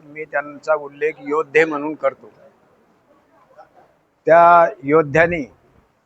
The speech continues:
ह्या एका महाराष्ट्रात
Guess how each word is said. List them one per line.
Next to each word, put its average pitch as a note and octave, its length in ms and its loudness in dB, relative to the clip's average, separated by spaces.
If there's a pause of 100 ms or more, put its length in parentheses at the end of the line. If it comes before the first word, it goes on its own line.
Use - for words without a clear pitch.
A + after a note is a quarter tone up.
(1200)
ह्या E3 220 4
एका D#3+ 680 4 (1500)
महाराष्ट्रात E3+ 920 2